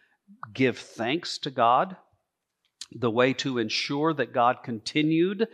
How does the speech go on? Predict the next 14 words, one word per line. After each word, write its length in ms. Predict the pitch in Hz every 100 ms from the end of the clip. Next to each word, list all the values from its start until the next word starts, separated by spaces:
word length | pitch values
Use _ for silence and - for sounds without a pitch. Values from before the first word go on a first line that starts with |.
| - - - 123
uh, 240 | 120 117
the 160 | 110 120
process 560 | - 131 - 147 135
of 80 | 127
things 340 | - 135 135
being 340 | 113 131 127 120
born, 380 | 123 143 220 247 _ - -
uh, 400 | 117 117 117 117 -
was 220 | 123 -
to 140 | 139
sacrifice 840 | - - 185 - 131 - 113 - -
the 120 | 113
first 360 | - 110 - 110
one 200 | 110